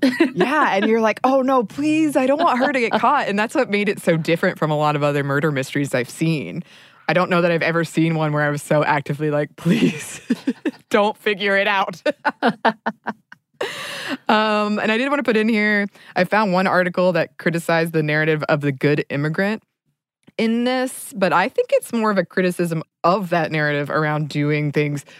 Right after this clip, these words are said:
Speaker 2: the right way. Um, immigrants, they get the job done, which is a line that Don Johnson says in the movie. He says it not to the black detective he's talking to, but to the white detective kind of in the back.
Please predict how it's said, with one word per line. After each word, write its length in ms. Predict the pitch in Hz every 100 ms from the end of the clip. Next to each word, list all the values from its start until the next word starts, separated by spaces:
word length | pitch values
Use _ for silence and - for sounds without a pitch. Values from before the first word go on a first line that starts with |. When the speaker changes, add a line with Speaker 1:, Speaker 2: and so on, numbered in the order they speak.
| -
Speaker 2:
the 220 | - 156 160
right 340 | 151 147 -
way. 460 | 151 143 127 127 147 - - _
Um, 520 | 147 147 147 147 143 147
immigrants, 420 | 160 156 160 156
they 80 | 156
get 160 | 160 156
the 60 |
job 360 | 156 160 151 156
done, 260 | 147 143 143
which 160 | 147
is 240 | 147 135 - - - - _ _ _
a 80 | 151
line 440 | 143 151 156 151 151
that 180 | 143
Don 300 | - 151 156
Johnson 400 | 156 160 160 156
says 300 | 151 160 156
in 80 | 151
the 60 | 151
movie. 280 | 151 147 147
He 120 | 156
says 300 | - 185 208
it 220 | 180 - -
not 460 | 147 160 220 - -
to 400 | - 196 190 180
the 120 | 156 151
black 320 | 151 170 175
detective 420 | 156 175 165 160
he's 180 | 147 139
talking 360 | 226 247 190 165
to, 180 | 151
but 140 | 143 147
to 80 | 147
the 120 | 147
white 260 | 147 190 190
detective 480 | 165 156 147 143
kind 240 | - 165 160
of 100 | 143
in 160 | 143
the 60 | 135
back. 520 | 143 220 175 - -